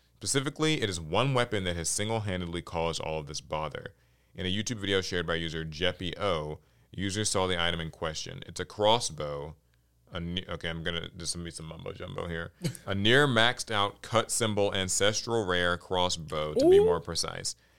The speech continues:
Speaker 1: Described as one percent off triple max roll, the cross, <laughs> cross-, I just don't know what any of this means. The crossbow has unbelievable power, and any Diablo four player would obviously do anything to get their hands on it. Initially, any, all any player needed to do was stump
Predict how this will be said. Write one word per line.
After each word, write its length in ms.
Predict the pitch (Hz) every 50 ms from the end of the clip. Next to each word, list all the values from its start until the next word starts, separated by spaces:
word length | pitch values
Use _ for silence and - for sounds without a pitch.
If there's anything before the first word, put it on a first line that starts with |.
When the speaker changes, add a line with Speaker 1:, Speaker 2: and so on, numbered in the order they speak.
| _ _ -
Speaker 1:
Described 520 | 90 - - - 104 98 101 101 104 95
as 200 | 95 90 87 -
one 280 | 90 82 92 104 113 117
percent 440 | - 135 131 - - 104 104 98 -
off 240 | 107 95 90 - -
triple 320 | - - 98 - 101 98
max 400 | 95 92 90 90 92 - - -
roll, 560 | 87 80 113 120 107 85 78 78 76 - 90 - _ _ _ _ _ _ -
the 100 | - 90
cross, 520 | 85 - - 101 101 - - - - - _ _ _ _ _ _ _ _ _ _
<laughs> 420 | - - - - - - - _ _
cross-, 380 | - - - - 87 - - - -
I 100 | 98 98
just 180 | 98 87 - -
don't 100 | 90 87
know 180 | - - -
what 80 | 82 95
any 80 | 95 87
of 60 | 82
this 100 | 82 82
means. 240 | 92 90 90 85 - - - - - -
The 100 | - 110
crossbow 540 | - - 110 107 113 120 - - 123 120 117
has 180 | 117 113 104 104
unbelievable 640 | 104 107 107 104 104 98 101 107 110 113 120 120
power, 400 | 110 - 98 87 87 87 87 87
and 100 | 87 85
any 180 | 87 92 98 104
Diablo 440 | 104 92 92 90 90 90 92 92 90
four 240 | - 90 87 85 80
player 260 | - 85 80 80 80
would 100 | 80 -
obviously 320 | 95 113 117 117 113 117
do 120 | 101 95 87
anything 220 | 87 85 87 85
to 60 | 82
get 100 | 78 78
their 100 | - 80
hands 320 | 76 87 82 82 82 78 -
on 140 | - 50
it. 180 | 50 - - - _ _ _ _ _ _ _ _ _ _ _ -
Initially, 580 | 135 180 185 170 - 139 123 135 156 170 - -
any, 220 | 131 123 120 123 - _ -
all 200 | 117 117 139 143
any 160 | 147 147 139 131
player 260 | 135 - 117 113 117
needed 220 | 113 110 107 110
to 100 | 110 110
do 220 | 101 92 92 92 87
was 160 | 85 87 -
stump 420 | - - - - 92 95 98 92